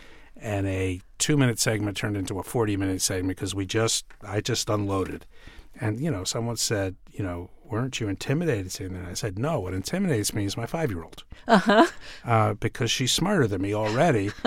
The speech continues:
Speaker 2: <laughs>
Speaker 1: and she knows exactly how to manipulate me, and it's, you know, it's, there's something much richer, um, uh, uh, about that part of my life than all the rest of it, even though,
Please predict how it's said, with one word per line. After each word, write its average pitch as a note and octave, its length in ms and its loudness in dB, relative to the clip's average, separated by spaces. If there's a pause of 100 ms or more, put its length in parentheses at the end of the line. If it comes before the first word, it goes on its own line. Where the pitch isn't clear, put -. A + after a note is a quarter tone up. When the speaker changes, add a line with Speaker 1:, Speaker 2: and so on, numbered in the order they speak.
(160)
Speaker 2:
<laughs> - 280 2
Speaker 1:
and D3+ 560 8
she - 160 0
knows B2+ 240 4
exactly G#2+ 760 0 (200)
how G#2+ 240 0
to F#2+ 180 0
manipulate F#2+ 680 -2
me, G2+ 200 0
and G#2 340 -2
it's, - 540 -6
you C3+ 100 -8
know, F2+ 140 -4
it's, - 360 -4 (280)
there's G#2+ 180 -2
something G#2 580 -2 (340)
much A2 300 -4
richer, F#2 440 -6 (200)
um, F2+ 340 -6 (680)
uh, F2+ 380 -2 (180)
uh, G2 460 -8 (260)
about F#2+ 460 -2 (960)
that G2+ 480 -4
part F#2+ 220 0
of F2+ 140 -6
my F2+ 120 -6
life F2 380 -6
than F2 340 -6 (800)
all G2+ 180 0
the F#2+ 100 -4
rest F#2+ 240 -2
of F2 100 -6
it, F2+ 80 -10
even C#3 280 6
though, B2+ 280 8